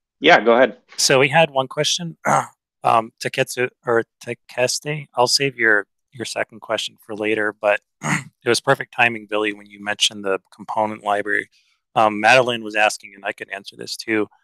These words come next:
Speaker 2: Um, when you create a template, what I, what, and by template, I think she means component,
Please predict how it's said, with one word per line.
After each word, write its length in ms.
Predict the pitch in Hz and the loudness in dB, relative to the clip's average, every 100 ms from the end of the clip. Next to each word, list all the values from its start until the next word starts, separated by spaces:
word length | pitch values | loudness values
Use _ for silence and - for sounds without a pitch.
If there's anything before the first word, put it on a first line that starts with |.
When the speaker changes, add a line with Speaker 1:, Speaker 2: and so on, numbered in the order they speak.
| _ _ _ _ - | _ _ _ _ 0
Speaker 2:
Um, 400 | 113 104 101 - _ _ | 2 2 0 -8 _ _
when 140 | 123 113 | -8 -8
you 80 | |
create 300 | 104 - 123 | -8 0 0
a 60 | 110 | 0
template, 460 | - 113 110 107 101 _ | -4 -6 -4 -2 -2 _
what 180 | 120 107 | -8 -4
I, 180 | 104 107 _ _ _ _ _ | -2 -4 _ _ _ _ _
what, 180 | 127 123 | -8 -8
and 300 | 117 107 104 _ | -10 -18 -20 _
by 140 | - 101 | -4 -4
template, 340 | - 107 113 | -4 -8 -6
I 60 | 110 | -6
think 240 | - 113 | -8 -12
she 160 | - 117 | -14 -12
means 280 | 110 104 - | -14 -14 -16
component, 720 | - - - 117 110 104 | -16 -16 -4 0 0 -2